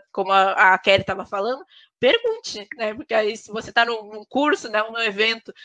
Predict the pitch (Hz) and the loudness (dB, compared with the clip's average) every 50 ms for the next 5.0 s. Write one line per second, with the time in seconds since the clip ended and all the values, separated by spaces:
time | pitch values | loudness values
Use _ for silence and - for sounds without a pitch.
0 | - - _ - 220 202 - - 220 - - 214 214 208 - - 214 208 196 220 | -20 -20 _ 0 0 0 4 2 0 0 0 -8 -14 -14 -14 -14 -14 -10 -8 -6
1 | 254 294 320 311 247 247 226 202 - - - 220 214 214 202 208 269 - 277 - | -6 -6 -6 -4 0 2 2 2 2 2 2 2 2 -2 -6 -10 -12 -12 -14 -4
2 | - 262 254 254 262 269 - 415 _ _ - - - _ _ _ - 240 - - | 0 2 2 2 0 -2 -4 -12 _ _ -18 -18 -18 _ _ _ -16 -16 -16 -16
3 | - - 254 262 277 277 269 254 240 277 415 - - - 269 240 294 440 - 523 | -16 -14 -12 -10 -8 2 4 6 6 6 4 0 -2 -4 -4 -2 -2 -2 0 0
4 | 302 285 302 294 285 285 - - - 453 - - 285 208 202 214 196 208 208 285 | -2 -2 -2 -6 -6 -8 -8 -10 -16 -16 -10 -10 -10 -10 -10 -12 -10 -8 -10 -10